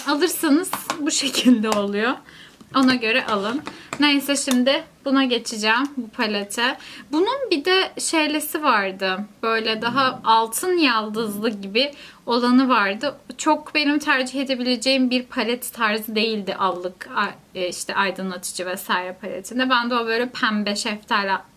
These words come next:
tonları kullanmaya çalışıyorum. Bakalım bunu da bir deneyelim. O kadar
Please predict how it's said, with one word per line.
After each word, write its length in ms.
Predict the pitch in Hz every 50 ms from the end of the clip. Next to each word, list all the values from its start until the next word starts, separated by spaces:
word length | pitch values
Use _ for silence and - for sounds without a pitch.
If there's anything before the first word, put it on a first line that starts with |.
| _ _
tonları 520 | - - 202 190 196 196 196 196 196 190
kullanmaya 600 | - - 185 180 175 175 180 180 180 180 185 190
çalışıyorum. 800 | - - 190 - - - - - 190 180 180 185 214 247 320 - - - - - - - - - - - - - _
Bakalım 520 | 370 370 - - 415 370 349 311 311 285
bunu 240 | 285 294 302 311 277
da 260 | 285 294 294 285 - - _ _ _ -
bir 260 | 254 269 285 285 269 - - - - _ _
deneyelim. 720 | 277 285 262 269 277 285 302 294 277 254 233 240 269 311 311 - _ _ _ - - - - - - - _
O 80 | 277
kadar 420 | 254 - 359 302 370 381 392 392